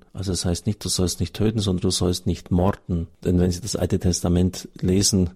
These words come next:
dann werden Sie leicht feststellen, dass das Leben eines Menschen damals nicht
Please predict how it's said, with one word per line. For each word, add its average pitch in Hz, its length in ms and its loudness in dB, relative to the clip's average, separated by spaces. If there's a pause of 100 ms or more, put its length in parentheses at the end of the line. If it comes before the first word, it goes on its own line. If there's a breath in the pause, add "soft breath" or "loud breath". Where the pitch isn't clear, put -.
(480 loud breath)
dann 90 200 2
werden 92 240 0
Sie 92 140 0
leicht 90 240 2
feststellen, 90 420 0
dass 87 140 0
das 90 200 -2
Leben 92 220 2
eines 90 280 0
Menschen 92 320 0
damals 90 400 0
nicht - 340 -4